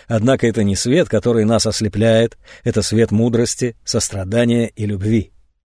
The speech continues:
В начале этой книги я рассказал, как нашел черепаху в квартире своей матери и обнаружил, что потайное отделение внутри нее пусто.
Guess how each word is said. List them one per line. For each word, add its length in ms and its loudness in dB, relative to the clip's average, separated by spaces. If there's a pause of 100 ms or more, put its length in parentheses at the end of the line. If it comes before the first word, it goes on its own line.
(1080)
В 120 -6
начале 440 4
этой 320 0
книги 320 2
я 180 4
рассказал, 580 2
как 220 -2
нашел 340 0
черепаху 600 0
в 80 -14
квартире 460 -2
своей 360 0
матери 400 0
и 160 -2
обнаружил, 640 0 (240)
что 180 -4
потайное 560 2
отделение 680 0
внутри 340 -2
нее 320 0
пусто. 480 -10